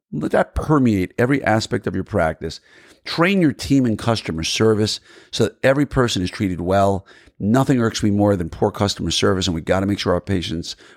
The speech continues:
are being treated well. And, uh, do these things consistently, repeatably. Learn from your mistakes. Don't give up on things right away. Try them for a little bit and then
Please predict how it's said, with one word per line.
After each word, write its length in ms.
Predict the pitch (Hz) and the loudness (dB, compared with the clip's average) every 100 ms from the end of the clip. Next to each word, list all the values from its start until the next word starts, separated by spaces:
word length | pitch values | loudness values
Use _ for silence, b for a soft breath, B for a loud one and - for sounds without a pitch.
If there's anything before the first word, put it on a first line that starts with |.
| B | B
are 60 | |
being 160 | 80 76 | -6 -6
treated 320 | - 107 104 | 0 0 2
well. 340 | 101 98 90 b b b b b _ - | 2 2 0 b b b b b _ -2
And, 280 | 107 107 | 0 2
uh, 260 | 107 104 104 - _ _ _ _ _ | 2 2 0 -6 _ _ _ _ _
do 160 | 147 180 | 0 2
these 200 | 190 - | 2 2
things 260 | 143 135 | 2 0
consistently, 920 | - 110 98 - 131 - 127 - 107 107 | -2 -4 -2 -2 -2 -2 -4 -4 -4 -4
repeatably. 800 | 90 - 113 110 101 104 98 90 b b _ | -6 -8 -4 -2 -2 -2 -2 -4 b b _
Learn 420 | 120 117 135 156 | -2 2 4 2
from 180 | 143 135 | 2 0
your 140 | 117 101 | 0 0
mistakes. 840 | 85 - - 110 107 101 - - b b b _ | -2 -4 -2 0 0 -2 -8 -14 b b b _
Don't 240 | 131 139 156 | 0 2 2
give 140 | 139 | 2
up 160 | 127 117 | 2 2
on 160 | 110 | 0
things 260 | 104 110 101 | 0 -2 0
right 180 | 95 85 | 0 0
away. 480 | 82 90 92 92 - b b | 0 2 0 -2 -6 b b
Try 300 | - 110 131 | -4 2 2
them 140 | 151 | 2
for 120 | - 131 | 0 0
a 60 | |
little 220 | 110 107 | 2 0
bit 340 | 95 107 101 _ b b b | 0 0 0 _ b b b
and 140 | 95 92 | -4 0
then 300 | 92 90 | 0 -2